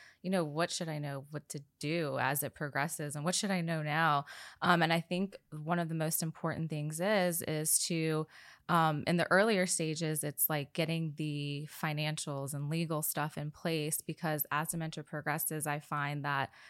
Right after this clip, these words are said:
the individual might be more reluctant to have somebody help with these sorts of things. So, um, in the earlier stages, I definitely think it's,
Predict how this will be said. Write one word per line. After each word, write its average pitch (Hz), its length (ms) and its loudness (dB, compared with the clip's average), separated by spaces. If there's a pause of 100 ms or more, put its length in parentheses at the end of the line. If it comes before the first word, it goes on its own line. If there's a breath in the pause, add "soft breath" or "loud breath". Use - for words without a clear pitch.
(280 loud breath)
the 151 80 0
individual 151 880 -2
might 147 220 -4
be 156 80 -6
more 151 160 -4
reluctant 143 720 -6
to 143 640 -4
have 147 260 -2
somebody 143 320 -4
help - 340 -6
with 147 120 -12
these 143 180 -4
sorts 143 260 -6
of 147 100 -10
things. 139 440 -8
So, 165 420 4 (380 loud breath)
um, 170 240 6
in 170 80 4
the 165 80 0
earlier 170 280 0
stages, 156 540 -2
I 147 80 0
definitely 156 600 -4
think 151 420 -4
it's, 147 460 0